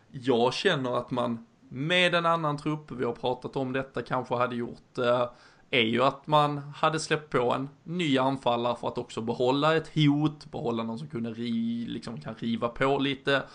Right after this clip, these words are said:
hålla bollen uppe och så vidare. Och Jürgen Klopp har ju pratat om att han är nöjd och belåten med Danny Ings, Dominic Solanke. Han hade båda på bänken igår, men ingen var aktuell för ett inhopp. Eh,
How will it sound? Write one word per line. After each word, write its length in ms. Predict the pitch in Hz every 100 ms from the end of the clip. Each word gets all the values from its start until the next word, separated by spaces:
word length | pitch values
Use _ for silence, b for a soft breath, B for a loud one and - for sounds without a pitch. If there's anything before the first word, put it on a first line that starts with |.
| b -
hålla 260 | 123 113
bollen 440 | 113 113 110 113 117
uppe 300 | 127 - 120
och 180 | 117
så 120 | - 120
vidare. 520 | 123 123 123 117 117 - b b b
Och 80 | 151
Jürgen 320 | 147 170 170
Klopp 200 | 170 -
har 120 | - 147
ju 60 |
pratat 500 | - 175 - - -
om 120 | 139 165
att 80 |
han 180 | 165 135
är 220 | 135 135 - b b b
nöjd 420 | 151 156 202 196 185
och 60 |
belåten 600 | 190 185 175 - 156 170 175
med 360 | 165 160 156 151
Danny 260 | 147 160 151
Ings, 240 | 147 147
Dominic 300 | 156 147 147
Solanke. 540 | - 151 143 131 135 139
Han 140 | 123
hade 240 | 123 117 113
båda 380 | 127 143 147
på 140 | 131 147
bänken 360 | 160 143 143
igår, 260 | 147 147 139
men 220 | 139 135 - _ _ _
ingen 460 | 185 170 160 127 117
var 200 | 120 117
aktuell 500 | 127 120 - 135 117
för 280 | 113 123 117
ett 180 | 117 -
inhopp. 800 | 143 127 131 - 117 - - -
Eh, 260 | 120 123